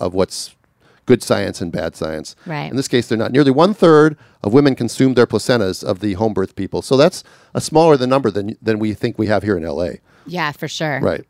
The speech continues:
Speaker 2: Two-thirds for sure.
Speaker 1: Consumers were more
Speaker 2: <laughs>
Speaker 1: likely to have reported pre-gravid anxiety or depression compared with non-consumers.
Speaker 2: Mm-hmm.
Speaker 1: So it was probably more suggested that they do it when they have a history of psych-,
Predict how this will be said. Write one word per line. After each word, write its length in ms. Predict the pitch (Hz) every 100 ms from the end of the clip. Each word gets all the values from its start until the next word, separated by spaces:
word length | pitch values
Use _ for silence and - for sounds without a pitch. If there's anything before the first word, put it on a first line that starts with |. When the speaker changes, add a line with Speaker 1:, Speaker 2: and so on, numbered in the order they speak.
| _
Speaker 2:
Two-thirds 580 | - 180 160 143 143 -
for 120 | 139
sure. 320 | - 143 139 - _ _ _ _ _ _ _ _ _ _
Speaker 1:
Consumers 380 | 143 - 190 165
were 80 | 151
more 140 | 143
Speaker 2:
<laughs> 120 | 139
Speaker 1:
likely 200 | 147 156
to 100 | 147
have 100 | 131
reported 480 | 117 - 131 131 123
pre-gravid 540 | - 156 139 139 131 117
anxiety 560 | 113 101 120 127 127
or 120 | 117
depression 600 | 101 - 131 131 107 98 92 _ _ _
compared 300 | - - 120
with 120 | 104
non-consumers. 880 | 117 104 104 98 - 85 73 60 - _
Speaker 2:
Mm-hmm. 380 | 180 160 147 170 214 _ -
Speaker 1:
So 640 | - 110 110 104 104 101
it 40 | 127
was 120 | 120
probably 440 | - 131 120 110 92
more 200 | - 107
suggested 580 | 110 - 107 110 107 110
that 120 | 98 -
they 120 | 98
do 240 | 113 156
it 300 | 92 - - _ _ _ _ _ _ -
when 140 | 107
they 80 | 107
have 100 | 98
a 40 |
history 340 | 98 104 - 98
of 140 | 95
psych-, 260 | - 98